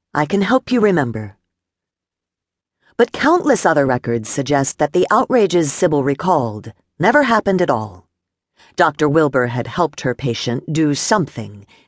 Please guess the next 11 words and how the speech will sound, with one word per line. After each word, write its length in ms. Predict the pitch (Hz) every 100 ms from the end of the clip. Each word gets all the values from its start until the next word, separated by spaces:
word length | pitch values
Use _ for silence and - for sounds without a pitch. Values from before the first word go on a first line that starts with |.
| -
these 200 | 143 139
records 360 | 135 127 113
suggest, 500 | - 120 117 151 - - _ _
and 320 | - 208 170 135
for 180 | 156
a 60 | 151
very 280 | 151 151 139
long 400 | 156 170 135 120
period 320 | 147 135 127
of 120 | 120
time. 500 | - 208 165 117 110